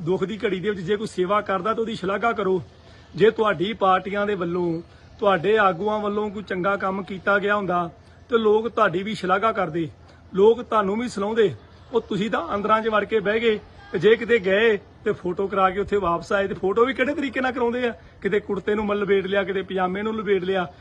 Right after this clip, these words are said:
ਵੀ ਲੋਕ ਇਹ ਗੱਲ ਸਾਨੂੰ ਸਮਝਣ ਕਿ ਅਸੀਂ ਤਾਂ ਬੜੀ ਵੱਡੀ ਸੇਵਾ ਕਰ ਰਹੇ ਹਾਂ। ਐਵੇਂ ਨਹੀਂ, ਐਵੇਂ ਤੁਸੀਂ ਕਿਸੇ ਦੀ ਹਮਦਰਦੀ ਨੂੰ ਖੋ ਨਹੀਂ ਸਕਦੇ,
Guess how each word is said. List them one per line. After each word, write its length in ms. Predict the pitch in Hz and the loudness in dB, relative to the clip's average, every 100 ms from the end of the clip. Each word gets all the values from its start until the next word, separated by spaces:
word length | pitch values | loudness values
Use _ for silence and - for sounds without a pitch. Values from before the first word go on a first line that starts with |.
| - - | -20 -8
ਵੀ 100 | 226 | -2
ਲੋਕ 320 | 196 202 220 | 4 6 6
ਇਹ 160 | 226 233 | 6 4
ਗੱਲ 140 | 240 | 2
ਸਾਨੂੰ 220 | 196 220 185 | 0 -2 -2
ਸਮਝਣ 400 | 190 240 269 196 - - - | -4 -2 -4 -4 -10 -20 0
ਕਿ 80 | 233 | 0
ਅਸੀਂ 140 | 214 | 2
ਤਾਂ 100 | - | -2
ਬੜੀ 160 | 170 180 | -2 -2
ਵੱਡੀ 220 | 175 180 | -2 -6
ਸੇਵਾ 280 | 180 165 165 | -4 -6 -6
ਕਰ 140 | 170 | -6
ਰਹੇ 200 | 151 151 | -8 -8
ਹਾਂ। 60 | 147 - - - - - | -12 -16 -20 -20 -20 -2
ਐਵੇਂ 300 | 214 233 262 | 0 2 2
ਨਹੀਂ, 260 | 226 247 190 110 - - - - - 226 | 2 0 -2 -8 -18 -20 -20 -20 0 2
ਐਵੇਂ 180 | 247 269 | 2 0
ਤੁਸੀਂ 280 | 262 240 262 | -4 -4 -2
ਕਿਸੇ 280 | 240 240 240 | 0 4 2
ਦੀ 160 | 254 | 2
ਹਮਦਰਦੀ 460 | 214 220 202 175 226 | -2 0 -2 -2 -6
ਨੂੰ 100 | 233 | -4
ਖੋ 220 | 202 220 | -2 -2
ਨਹੀਂ 100 | 226 | -4
ਸਕਦੇ, 380 | 175 175 170 | -6 -6 -8